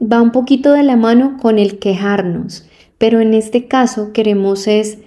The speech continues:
señalar lo que está mal en el otro, lo que esa persona no hizo bien.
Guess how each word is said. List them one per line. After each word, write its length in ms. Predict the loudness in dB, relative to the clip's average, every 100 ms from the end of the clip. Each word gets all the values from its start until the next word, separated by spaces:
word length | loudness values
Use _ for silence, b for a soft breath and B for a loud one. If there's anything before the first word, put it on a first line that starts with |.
| b b
señalar 840 | -4 -2 0 0 0 -2 -4 -10 _ b b b b -10
lo 260 | -2 0 0
que 100 | -2
está 220 | -2 0
mal 320 | 0 0 0
en 140 | 2
el 140 | 2 0
otro, 360 | -2 -6 -12 -14 b b b -6
lo 180 | -4 0
que 180 | 2
esa 240 | 2 -2 -4
persona 460 | -4 -2 -2 0
no 100 | -2
hizo 240 | -4 -4 -4
bien. 520 | -2 -2 -4 -6 -10